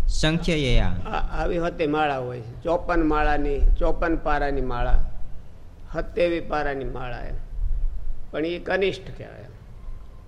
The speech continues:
Speaker 2: ઉત્તમ માળા એકસો આઠ પારાની. હમ.
Speaker 1: હે વત્સ, એકસો ને આઠ મણકાની માળા ઉત્તમ કહેવાય. ચોપન મણકાની માળા મધ્યમ ગણાય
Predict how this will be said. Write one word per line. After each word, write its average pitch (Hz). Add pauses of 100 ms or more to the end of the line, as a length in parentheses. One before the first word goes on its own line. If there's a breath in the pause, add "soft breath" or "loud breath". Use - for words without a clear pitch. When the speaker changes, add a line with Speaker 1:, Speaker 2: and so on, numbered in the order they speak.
(440)
Speaker 2:
ઉત્તમ 170
માળા 160
એકસો 165
આઠ 160
પારાની. - (2250)
હમ. - (300)
Speaker 1:
હે 151
વત્સ, 151 (880)
એકસો 143
ને 170
આઠ 147
મણકાની 156
માળા 151
ઉત્તમ 131
કહેવાય. 113 (760)
ચોપન 139
મણકાની 165
માળા 160
મધ્યમ 143
ગણાય 151